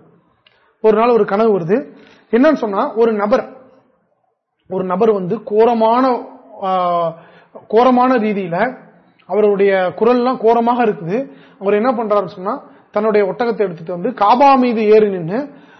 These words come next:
ஆ, காபா மீதும் பின்னர் வந்து ஒரு மலை மீதும் ஏறி நின்னு என்ன பண்றாருன்னு சொன்னா, கடுமையான,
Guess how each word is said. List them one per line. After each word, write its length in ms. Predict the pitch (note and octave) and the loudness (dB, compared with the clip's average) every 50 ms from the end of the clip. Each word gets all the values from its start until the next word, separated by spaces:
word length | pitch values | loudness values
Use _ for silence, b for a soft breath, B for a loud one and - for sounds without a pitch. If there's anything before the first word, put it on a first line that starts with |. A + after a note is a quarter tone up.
| B B - | B B -10
ஆ, 920 | G3 F#3+ F#3 F3+ F3 F3 E3+ E3+ E3+ E3 E3 E3 E3 E3 D#3+ D#3+ D#3+ D#3 | -8 -6 -6 -4 -4 -4 -2 -2 -2 0 0 -2 -2 -4 -4 -6 -6 -4
காபா 340 | - F#3+ G3+ B3 A#3+ C4+ B3+ | 0 2 2 4 4 4 2
மீதும் 300 | A3+ G#3+ G#3 C#4+ D4+ - | 2 0 -2 -2 -4 0
பின்னர் 300 | - C4 B3+ C#4 C4+ B3+ | 2 4 4 6 4 4
வந்து 200 | A#3+ A#3 A3+ B3+ | 2 2 2 2
ஒரு 120 | A#3+ A3 | 2 2
மலை 320 | G3 F3+ F3 F#3+ A#3 C#4 C#4 | 2 2 2 4 6 6 6
மீதும் 300 | B3+ B3+ A#3 A3+ G#3 F#3+ | 6 4 4 2 0 2
ஏறி 220 | G3 G#3+ A#3 A3 | 4 4 4 4
நின்னு 380 | G3+ F#3 F3 E3+ F#3 A#3+ D4+ - B B B B B B B B | 0 -4 -6 -6 -6 -6 -6 -8 B B B B B B B B
என்ன 180 | G#3 A3 C4 C#4 | -2 0 0 0
பண்றாருன்னு 320 | A3+ A#3+ A3 G#3 G#3 G3 | 0 0 0 0 0 -2
சொன்னா, 280 | F#3 - G3 F#3 G3+ C4 | -2 -6 -8 -6 -6 -6
கடுமையான, 760 | - - G3 F#3+ A3+ A#3 B3 B3 B3 B3+ C4 C4+ C4+ C4 C4+ | -4 -6 -4 -4 -2 -4 -2 -2 -2 -2 0 0 -2 -2 -4